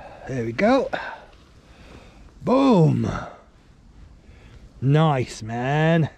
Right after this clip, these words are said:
Little jack. Little jack to go. Sweet. All right, Mister Dave B.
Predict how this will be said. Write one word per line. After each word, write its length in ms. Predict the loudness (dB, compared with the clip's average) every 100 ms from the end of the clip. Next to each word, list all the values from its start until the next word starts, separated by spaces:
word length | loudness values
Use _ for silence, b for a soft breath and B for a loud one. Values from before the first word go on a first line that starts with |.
| b _ -20 b b b 0
Little 240 | 2 2
jack. 720 | -2 -2 -2 -4 -8 -14 B B B B B B B B B
Little 140 | 0
jack 420 | 0 0 0 -2 -6
to 80 | 0
go. 540 | 2 2 2 0 0 B B B B B B B -16
Sweet. 460 | -10 2 4 4 -4 _ b b b -4
All 80 | 0
right, 180 | 0
Mister 320 | 2 0 2 2
Dave 340 | 6 4 4
B. 400 | 6 8 8 4